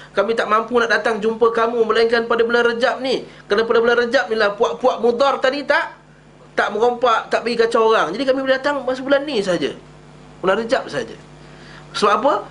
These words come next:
Puak Mudar tadi mengagungkan bulan Rajab. Jadi siapa yang mengagungkan bulan Rajab, maka dia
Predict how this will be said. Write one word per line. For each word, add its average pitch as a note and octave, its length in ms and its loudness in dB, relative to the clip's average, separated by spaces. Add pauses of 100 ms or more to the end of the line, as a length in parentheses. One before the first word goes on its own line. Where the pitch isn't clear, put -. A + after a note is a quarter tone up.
(160)
Puak F3 160 2
Mudar F#3+ 400 2
tadi G3 160 2
mengagungkan E3+ 720 0
bulan F#3 400 0 (800)
Rajab. E3+ 320 -2 (800)
Jadi G#3+ 160 -2
siapa G#3+ 240 2
yang A3 160 4
mengagungkan G3+ 640 0
bulan A3 240 2
Rajab, F#3+ 560 0 (1120)
maka G3 400 2
dia B3 320 2